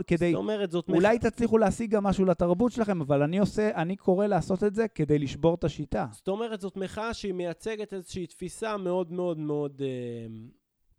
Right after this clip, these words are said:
Speaker 2: תועלתנית כלפי הפוליטיקה.
Speaker 1: תוע-, ציניות ו-
Speaker 2: צינית.
Speaker 1: צינית, וגם יותר מזה, לא רק שאתה ציני, אתה מבצע אקט של מחאה נגד השיטה.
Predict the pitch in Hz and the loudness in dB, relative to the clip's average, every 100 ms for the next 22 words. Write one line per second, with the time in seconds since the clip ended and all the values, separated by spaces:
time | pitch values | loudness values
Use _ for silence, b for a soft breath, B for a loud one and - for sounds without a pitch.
0 | _ _ _ _ _ _ _ _ _ - | _ _ _ _ _ _ _ _ _ -4
1 | 147 139 - 143 180 - 143 120 135 117 | -2 -4 -8 -6 -6 -6 -10 -8 -8 -6
2 | 120 110 104 95 - _ _ _ _ _ | -8 -8 -10 -16 -20 _ _ _ _ _
3 | _ _ _ _ _ _ _ _ - 147 | _ _ _ _ _ _ _ _ 0 0
4 | - - - 220 208 170 139 139 - - | 0 -6 0 0 2 2 2 0 -6 -20
5 | - 156 247 208 131 - _ - 190 175 | -4 -2 -2 -2 -6 -10 _ -2 2 2
6 | 143 135 - - 123 143 139 233 226 208 | 2 -2 -6 -10 -6 -2 0 0 0 0
7 | - 277 277 240 165 151 190 233 226 - | 2 2 2 0 0 2 2 0 -4 -2
8 | 147 - 120 - 104 107 123 - 165 180 | -2 -4 -12 -12 -12 -14 -16 -6 -4 -4
9 | 190 180 156 147 - 185 190 180 185 - | -8 -6 -4 -4 -4 -6 -6 -8 -10 -6
10 | 190 165 151 - 147 170 165 170 175 160 | -4 -2 -4 -4 -4 -4 -2 -2 -2 -4
11 | - 170 240 196 | -8 -10 -8 -8